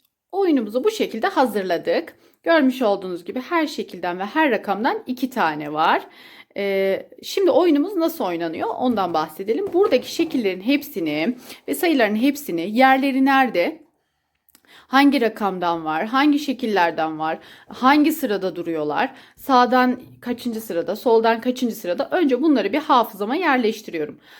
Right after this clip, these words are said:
Hafızama yerleştirdikten sonra iyice bakıyorum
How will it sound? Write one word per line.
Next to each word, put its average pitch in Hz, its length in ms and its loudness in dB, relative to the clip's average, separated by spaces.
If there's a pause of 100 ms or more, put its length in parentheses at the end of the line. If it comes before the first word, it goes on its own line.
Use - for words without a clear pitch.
(140)
Hafızama 415 500 2
yerleştirdikten 311 1000 2
sonra 208 340 -2
iyice 226 420 2
bakıyorum 226 560 0